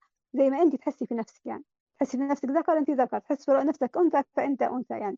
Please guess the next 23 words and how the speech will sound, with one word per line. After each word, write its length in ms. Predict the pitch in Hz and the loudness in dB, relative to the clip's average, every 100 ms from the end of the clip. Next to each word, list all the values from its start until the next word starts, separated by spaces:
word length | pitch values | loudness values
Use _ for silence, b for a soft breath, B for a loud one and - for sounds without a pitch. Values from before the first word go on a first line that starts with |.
| - _ _ - | -12 _ _ -2
طبعًا 280 | 262 262 269 | 0 0 0
هذا 200 | 370 330 | 2 2
المصطلح 440 | 349 - 262 302 | 0 0 -2 -2
أصبح 220 | 359 - | -4 -4
يتكرر 380 | 277 - 320 294 | -6 0 2 2
لحد 320 | 269 381 302 | 2 0 -2
ما 120 | 294 | -4
أصبح 240 | - 262 262 | -4 -4 -2
الآن 380 | 294 320 311 294 | 0 2 2 0
مصطلح 340 | 311 262 240 240 | 0 0 2 2
عادي 400 | 285 302 269 269 | 2 2 2 0
ويردد 500 | 254 269 262 226 240 | 2 2 2 0 -4
فيه 180 | 277 | -2
الناس، 280 | 247 269 277 - | 0 2 0 0
وحتى 300 | 294 - 247 | -4 -2 -4
في 100 | 254 | -2
ليبيا 260 | 277 262 | 0 0
الآن 220 | 254 277 254 | 0 0 0
يتردد 380 | 277 262 240 | 0 0 -2
في 80 | - | -2
الورش 320 | 240 262 254 | 0 0 0
العمل 400 | 254 262 277 254 | 2 2 2 0
و-، 100 | 254 | -2